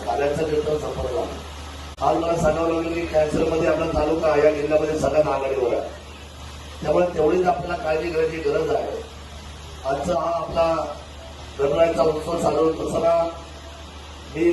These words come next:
खरं तर बाराचीच वेळ दिली होती की मी बारा वाजता येतोय, मी विकास झालं, विनोद झालं, आपलं सुदर्शन झालं, सौरभ झालं,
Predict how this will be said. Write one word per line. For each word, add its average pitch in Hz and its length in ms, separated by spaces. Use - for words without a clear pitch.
खरं 160 180
तर 170 120
बाराचीच 170 440
वेळ 170 160
दिली 160 160
होती 165 240
की 170 80
मी 170 140
बारा 147 220
वाजता 160 240
येतोय, 156 220
मी 156 160
विकास 147 280
झालं, 151 340
विनोद 151 360
झालं, 151 440
आपलं 147 260
सुदर्शन 147 460
झालं, 147 400
सौरभ 151 360
झालं, 139 360